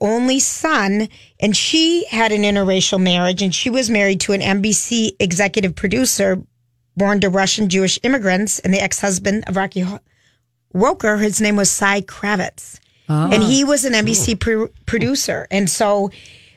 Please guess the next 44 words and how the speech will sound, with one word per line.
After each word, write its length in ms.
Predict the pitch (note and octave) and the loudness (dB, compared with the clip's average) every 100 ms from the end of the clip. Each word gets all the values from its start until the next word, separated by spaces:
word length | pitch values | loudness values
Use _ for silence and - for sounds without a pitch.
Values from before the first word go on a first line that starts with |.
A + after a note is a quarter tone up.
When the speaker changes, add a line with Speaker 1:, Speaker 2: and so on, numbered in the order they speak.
| - | -2
Speaker 1:
a 60 | |
little 240 | A#3+ C#4 E4+ | 2 2 2
bit 180 | D#4+ C#4 | 2 2
about 340 | G#3 G#3 F#3+ | 2 0 2
them. 200 | B3 B3 | 0 2
I 120 | G3+ | 0
just 180 | A3 C4 | 0 0
thought 160 | - D#4+ | 0 0
it 80 | G#3+ | 0
was 100 | G3+ | 0
so 140 | G#3+ | -2
Speaker 2:
Well, 40 | F#3+ | 0
they 100 | G3+ | 2
Speaker 1:
fascinating. 280 | A3 G#3+ D4 | 2 4 2
Speaker 2:
were 100 | D#4 | 2
the 140 | B3+ | 2
first 300 | D#3+ B3 A3+ | 0 0 0
interracial 600 | - G3 F3+ E3+ E3 F#3 E3 | 0 0 2 2 0 0 -2
couple 180 | A#3+ F#4 | 0 2
Speaker 1:
Right. 80 | A#4+ | 2
Speaker 2:
on 100 | D3 | 0
television. 640 | - F#3 A3 D3 C3+ B2+ | 0 0 0 -2 -2 0
Speaker 1:
Right. 400 | C4 F4+ G4 G#2 - - | 0 2 0 -4 -4 -2
Speaker 2:
The 60 | E3 | 0
Willises. 680 | E3 D#3+ D#3 - B2+ A#2 - | 0 0 -2 -4 -10 -10 -2
Speaker 1:
And, 300 | C4+ C4 F#3+ - | 0 0 -2 0
um, 460 | A#3 A3+ G#3+ G3+ - - | 2 2 0 -2 -6 -4
you 160 | A3+ | -2
know, 440 | A3 G#3 G3+ G3 - | 0 2 0 0 -2
um, 360 | - F#3 F3+ F3+ | -2 0 2 2
Lenny 260 | F#3 A3 | 2 0
Kravitz's 560 | - A3 G3+ G3 - - F#3 | 0 0 0 -4 -10 -10 -8
daughter, 680 | D3+ G3 A3 A#3 G#3+ G3 A3 - | -2 0 0 0 -2 -2 -4 -4
Zoe 320 | F3+ G3+ G3 | -2 0 0
Kravitz, 720 | F#3+ - F#3+ F#3 G#3+ - - - | 0 -2 -2 -2 -4 -6 -16 -10
who's 260 | F#3 G#3 F3+ | -4 0 0
in 300 | - F#3+ F#3 | 0 0 2
Big 160 | F#3 F#3 | 0 -2
Little 240 | F#3 F#3 | -2 0
Lies 260 | F3+ F3+ F3+ | 0 0 0
and 100 | F#3+ | 0
just 220 | G3 - | -2 -2
got 160 | G#3 A3 | -4 0
married 460 | G#3 F#3 F#3 A#3+ | 2 2 2 -2